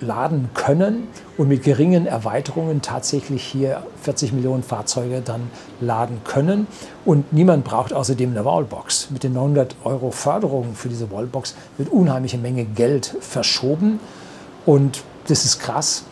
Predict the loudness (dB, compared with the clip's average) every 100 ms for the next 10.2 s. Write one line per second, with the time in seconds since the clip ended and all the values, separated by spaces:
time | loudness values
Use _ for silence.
0 | -18 -12 -4 -2 0 0 2 0 0 0
1 | 2 0 -2 -4 -6 -6 -4 -2 0 0
2 | 0 -4 -20 -14 -2 0 0 0 -2 0
3 | 0 -2 -6 -14 -20 -20 -10 -2 4 6
4 | 6 4 0 0 0 0 -2 0 0 0
5 | -2 -4 -4 -6 -4 -2 0 -2 -2 -2
6 | 0 0 -2 -4 -2 -4 -4 -6 -2 0
7 | 0 -6 -18 -20 -20 -20 -18 -4 -2 -2
8 | -4 -16 -12 -4 0 0 0 -2 -4 -4
9 | -6 -4 -6 -4 -2 -2 -2 -4 -2 -2
10 | 0